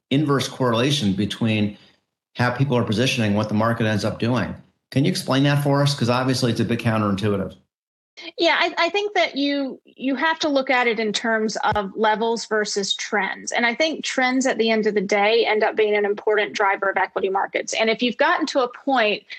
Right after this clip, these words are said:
Speaker 2: where everybody loves the market and your sentiment indicators are back to highs, um, that,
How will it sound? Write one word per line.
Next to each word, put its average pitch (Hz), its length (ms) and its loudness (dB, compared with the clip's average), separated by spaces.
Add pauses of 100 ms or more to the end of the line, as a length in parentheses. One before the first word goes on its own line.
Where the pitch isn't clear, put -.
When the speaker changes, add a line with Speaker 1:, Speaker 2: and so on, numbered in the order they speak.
(200)
Speaker 2:
where 220 140 2
everybody 233 520 2
loves 214 340 0
the 208 100 -4
market 202 540 -2 (260)
and 226 100 0
your 226 100 0
sentiment 262 400 0
indicators 220 640 0
are 208 180 0
back 226 320 0
to 220 100 -2
highs, 208 600 0
um, 202 300 -2
that, 202 200 -2